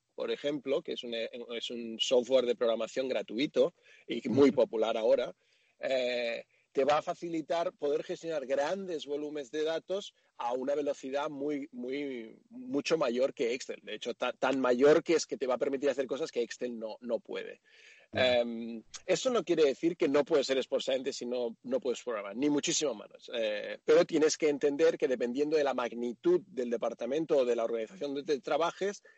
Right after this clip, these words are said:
Speaker 1: eh, la programación, eh, te va a facilitar mucho el día a día seguro. Entonces, si tú trabajas como yo trabajaba, eh,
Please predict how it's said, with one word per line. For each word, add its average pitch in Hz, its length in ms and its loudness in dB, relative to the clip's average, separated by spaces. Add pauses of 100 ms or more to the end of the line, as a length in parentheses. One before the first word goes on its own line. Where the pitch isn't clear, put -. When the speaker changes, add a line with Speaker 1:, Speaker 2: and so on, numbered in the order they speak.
(160)
Speaker 1:
eh, 110 600 -2 (320)
la 120 220 -4
programación, 135 880 2
eh, 113 560 -2 (280)
te 123 100 2
va 123 100 4
a - 20 4
facilitar 127 420 0
mucho 120 240 0
el 117 80 0
día 120 160 2
a - 20 0
día 123 200 2
seguro. 104 520 -6
Entonces, 117 340 0 (140)
si 131 180 0
tú 160 120 6
trabajas 165 480 2
como 113 220 -6
yo 120 120 -2
trabajaba, 131 640 -4
eh, 104 480 -10